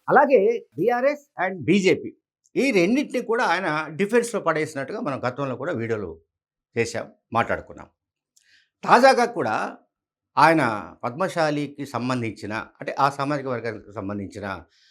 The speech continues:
సదస్సులో మాట్లాడుతూ కూడా రేవంత్ రెడ్డి ఇటువంటి కామెంట్స్ చేశారు. At any cost మేం కాంగ్రెస్ పార్టీ తరపున బీసీలకు నలభై రెండు శాతం వాటాను ఇవ్వదలుచుకున్నాము. వివిధ స్థాయిల్లో జరిగే ఏదైతే రాజకీయ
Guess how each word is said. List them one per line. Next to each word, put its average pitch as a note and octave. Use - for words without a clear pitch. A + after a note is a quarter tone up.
సదస్సులో D#3
మాట్లాడుతూ A2+
కూడా B2+
రేవంత్ A#2+
రెడ్డి A2+
ఇటువంటి A#2
కామెంట్స్ G#2
చేశారు. D2+
At E3+
any G3
cost F#3+
మేం F#3
కాంగ్రెస్ F#3
పార్టీ D#3
తరపున A#2+
బీసీలకు F#3
నలభై D#3
రెండు C#3
శాతం C#3+
వాటాను A2
ఇవ్వదలుచుకున్నాము. G2
వివిధ F3+
స్థాయిల్లో F3
జరిగే C#3+
ఏదైతే C3
రాజకీయ A#2